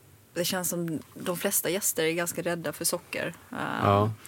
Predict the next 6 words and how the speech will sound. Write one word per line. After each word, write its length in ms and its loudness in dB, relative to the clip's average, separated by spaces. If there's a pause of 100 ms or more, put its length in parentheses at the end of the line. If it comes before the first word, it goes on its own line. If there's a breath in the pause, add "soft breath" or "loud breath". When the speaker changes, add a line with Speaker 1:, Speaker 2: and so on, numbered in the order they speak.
(680 loud breath)
Speaker 1:
vissa 300 2
älskar 320 2
det, 120 2
men 240 0
många 280 0
vill 360 -4